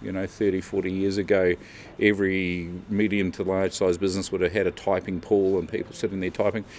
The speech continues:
And that, that devolved with technology to the point where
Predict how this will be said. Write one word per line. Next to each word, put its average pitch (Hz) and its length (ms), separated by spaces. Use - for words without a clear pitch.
And 131 120
that, 139 300
that 131 180
devolved 101 680
with 95 160
technology 95 640
to 92 100
the 85 120
point 90 340
where 92 380